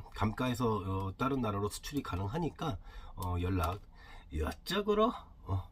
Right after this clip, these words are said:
많이 주시면 감사하겠습니다. 어, 그냥 전화하셔도 돼요. 전화해서 "이거 얼마냐?" 이렇게, <laughs> 어, 문의만 주셔도 되니까, 어, 금액은 알려드리도록 하겠습니다. 자, 오늘 영상 여기까지 찍도록 하겠습니다. 자, 지금까지 대한민국의 중고차를 해외로 수출하는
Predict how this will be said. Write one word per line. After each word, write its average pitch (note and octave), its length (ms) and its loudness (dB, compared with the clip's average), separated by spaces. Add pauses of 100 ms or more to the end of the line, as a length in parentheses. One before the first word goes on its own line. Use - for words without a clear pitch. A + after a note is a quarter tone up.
많이 A2+ 400 6 (220)
주시면 G#2 500 4 (360)
감사하겠습니다. D#2+ 1300 2 (340)
어, A#3+ 260 4
그냥 G3+ 240 10
전화하셔도 A3+ 480 10
돼요. G#3+ 460 8
전화해서 E3+ 540 2 (220)
"이거 F#3 160 8
얼마냐?" G#3 520 10
이렇게, A#2+ 400 8
<laughs> - 280 10 (260)
어, A2+ 220 6 (180)
문의만 C3 380 12
주셔도 A2+ 320 2
되니까, F#2 500 2 (100)
어, F2+ 140 0
금액은 D3+ 400 10
알려드리도록 F#2+ 720 4 (160)
하겠습니다. F2+ 800 -4 (720)
자, D3 180 12
오늘 E3 180 10
영상 D#3+ 280 10
여기까지 C3+ 340 8
찍도록 C#3+ 640 6
하겠습니다. B2 600 2
자, B2+ 180 4
지금까지 B2+ 720 6
대한민국의 A2 640 4
중고차를 F#2 600 0
해외로 F#2+ 580 2
수출하는 F#2+ 600 0